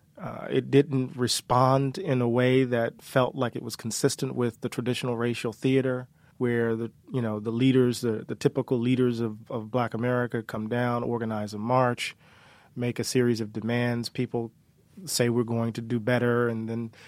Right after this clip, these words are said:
we sing Kumbaya and we move on to the next moment. Ferguson was something different. And I wanted to understand it.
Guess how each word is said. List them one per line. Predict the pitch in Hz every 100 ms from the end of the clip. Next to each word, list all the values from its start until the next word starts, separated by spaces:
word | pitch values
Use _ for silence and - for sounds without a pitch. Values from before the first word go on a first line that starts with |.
| - -
we | 127
sing | 120 - 123
Kumbaya | 117 127 117 117 120 117 113
and | 113
we |
move | 117 120 113
on | 113
to | 113
the | 113
next | 110 110 -
moment. | 131 139 113 104 _ _
Ferguson | - 135 131 - 123
was | 110 110
something | - 123 - 117 107
different. | 127 - 104 87 - _ _ - - - _ _ -
And | 127
I | 120
wanted | 123 156 147
to | -
understand | 135 123 - 127 139 160
it. | -